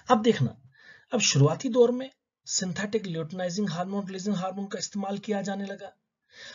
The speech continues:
मगर जब यही syn-, luteinizing hormone, releasing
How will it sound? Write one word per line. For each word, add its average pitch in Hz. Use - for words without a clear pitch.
मगर 240
जब 170
यही 190
syn-, 180
luteinizing 202
hormone, 165
releasing 156